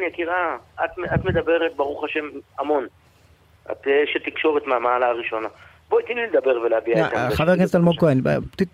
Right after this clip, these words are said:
Speaker 2: ת-, תשיב לה, אתה לא צריך ל-, להיכנס איתה לפינות כאלה, כן.
Speaker 1: איזה פינות? שאני מה, ומחמיא לה?
Speaker 2: לא, נשאלת שאלה. האם, אה, אה,
Speaker 1: אבל לא נותנים לי לענות, אז אני מבקש
Speaker 2: בבקשה.
Speaker 1: לענות.
Speaker 2: דבר.
Speaker 1: אז תנו לי לענות, אם אתם מעלים אותי, אתם רוצים לדבר,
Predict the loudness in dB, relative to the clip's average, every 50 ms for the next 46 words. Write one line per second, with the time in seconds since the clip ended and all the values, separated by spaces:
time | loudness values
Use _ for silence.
0 | _ _ -16 -6 -2 -2 0 2 2 2 2 4 2 2 2 2 0 0 2 2
1 | 2 2 2 2 2 2 2 4 2 2 2 2 2 2 2 0 0 -2 -2 -2
2 | -2 0 0 -2 -2 -2 -2 -4 -6 -4 -2 -2 -2 -2 -4 -6 _ _ _ _
3 | _ _ _ _ _ _ _ -20 -20 _ _ _ _ -4 -2 0 -2 -2 0 2
4 | 2 2 2 2 0 -2 -4 -2 0 2 2 2 2 2 0 -2 -2 -4 -2 0
5 | 2 2 4 4 4 4 4 2 2 0 0 0 0 0 2 4 4 4 4 4
6 | 2 0 -2 -6 -4 0 2 4 4 4 4 2 0 0 0 0 0 2 2 0
7 | 2 2 2 2 4 4 4 4 2 2 2 0 0 -2 0 2 2 4 4 4
8 | 4 2 2 0 -2 -4 -4 0 0 0 2 2 0 0 0 0 0 -2 -4 -8
9 | -10 _ _ _ _ _ -6 -4 -2 0 0 -2 -2 -6 -12 -18 -20 -20 _ -6
10 | -2 0 2 4 4 4 4 4 2 2 2 0 2 2 2 2 0 0 -2 -4
11 | -6 -6 -6 -8 -10 -8 -10 -10 -8 -8 -4 -2 -2 0 0 -2 -4